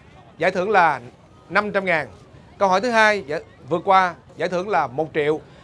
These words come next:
Câu hỏi thứ ba chúng ta vượt qua, giải thưởng là hai triệu. Câu hỏi thứ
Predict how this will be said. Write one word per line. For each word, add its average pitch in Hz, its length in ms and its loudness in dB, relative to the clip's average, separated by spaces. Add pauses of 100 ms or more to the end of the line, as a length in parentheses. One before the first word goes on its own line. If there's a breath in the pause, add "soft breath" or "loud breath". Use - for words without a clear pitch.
(100)
Câu 180 100 -2
hỏi 175 100 0
thứ 233 120 -2
ba 185 160 4
chúng 190 120 -8
ta 180 120 -2
vượt 156 240 -6
qua, 175 280 2 (360)
giải 160 120 -4
thưởng 175 220 -4
là 160 220 0 (100)
hai 175 160 -2
triệu. 147 240 -4
Câu 160 140 -6
hỏi 143 180 -8
thứ 220 220 -6